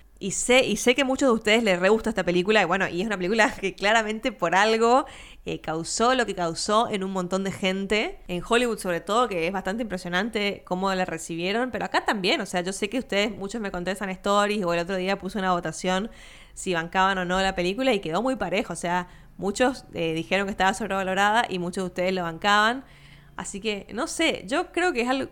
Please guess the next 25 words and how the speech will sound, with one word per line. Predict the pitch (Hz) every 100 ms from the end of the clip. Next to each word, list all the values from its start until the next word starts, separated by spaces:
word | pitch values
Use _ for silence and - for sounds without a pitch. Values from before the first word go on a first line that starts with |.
| -
que | 175
no | 175 -
conecté | 339 185 - 247 370
directamente | 330 196 220 220 233
con |
esta | 240 214
película, | 185 196 262 269
porque | 269 196 190
me | 175
parece, | 175 180 196 - 277 240 220 - _ -
no | 269 403
me |
parece | 339 269 359
una | 311
película | 214 269 285
sincera, | 269 247 - 196 190 170
me | 175 180
parece | 185 196 262 240
que | 208
es | 247
una | 254 226
película | 190 190 233
que | 214
está | - 202 220
armada | - 190 180 202 196 214 247 277 339